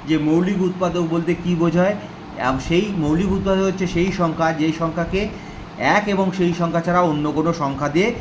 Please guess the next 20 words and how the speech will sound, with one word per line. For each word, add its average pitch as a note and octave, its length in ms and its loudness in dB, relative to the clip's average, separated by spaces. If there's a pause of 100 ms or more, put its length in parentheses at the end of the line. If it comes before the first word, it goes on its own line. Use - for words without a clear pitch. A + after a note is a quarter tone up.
(220)
ভাগ B2 180 0 (120)
করা C#3 180 4
যায় B2 200 2
না, E3 120 2
তাকেই E3+ 420 0
বলে D3 260 2
মৌলিক A#2+ 380 0
উৎপাদক। C3+ 440 0 (280)
তাই D#3 180 4
ঊনপঞ্চাশের F3+ 760 2
আমরা E3 220 2
দেখলাম D#3 420 2
যে E3+ 100 2
ঊনপঞ্চাশের D#3+ 800 -2
মৌলিক D3+ 300 2
উৎপাদক C#3+ 340 -2
হলো D#3 340 0
শুধু F3 280 -2 (300)
সাত। - 320 4 (1900)
ওকে, F#3+ 240 0